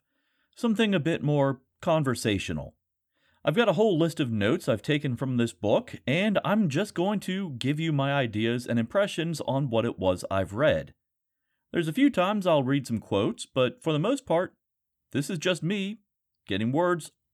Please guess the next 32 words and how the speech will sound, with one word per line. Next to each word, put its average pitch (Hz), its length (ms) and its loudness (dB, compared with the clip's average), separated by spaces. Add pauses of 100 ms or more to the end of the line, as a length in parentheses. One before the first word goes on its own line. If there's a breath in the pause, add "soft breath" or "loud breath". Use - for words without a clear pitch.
(140)
on 101 160 0
the 110 80 -4
page, 101 400 -2
so 87 160 -4
to 71 100 -12
speak. - 380 -12 (1300)
Now, 123 140 2
this 220 240 0
is 233 100 -2
where 180 180 0
I 160 80 2
have 160 320 0
a 117 120 2
big 147 400 -2
ask 127 420 -2 (160)
for 143 220 0
all 113 240 2
of 113 100 2
you. 117 400 -2 (1000)
First, 247 380 4 (640)
I 202 120 4
appreciate 156 480 4
it 156 80 -2
if 113 100 -2
you 131 80 2
would 120 100 2
all 107 140 6
be 101 140 -2
patient 202 380 -2
with 104 160 -4
me 170 120 -2
because 156 540 -2